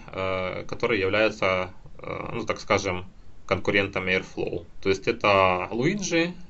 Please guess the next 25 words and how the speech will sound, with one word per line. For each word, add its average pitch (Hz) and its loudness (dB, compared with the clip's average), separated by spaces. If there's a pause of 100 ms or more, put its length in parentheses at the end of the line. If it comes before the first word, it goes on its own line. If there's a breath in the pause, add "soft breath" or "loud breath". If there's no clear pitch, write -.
(100)
и - 0
это 123 4
Pinball. 101 -4 (640 loud breath)
Э, 92 4
кстати, 160 2
Airflow 143 4
широко 113 2
используется, 101 0 (340 loud breath)
э, 90 0
и 113 0
вообще 123 4
он, 92 0 (180)
э, 87 -2 (320)
был 104 4
придуман, 95 0 (160)
э, 90 0
специалистами 92 -2
из, 87 -4
э, 87 -2
всем 90 2
вам 87 -4
хорошо - 2
известной 92 0
компании 90 0
Airbnb. 107 0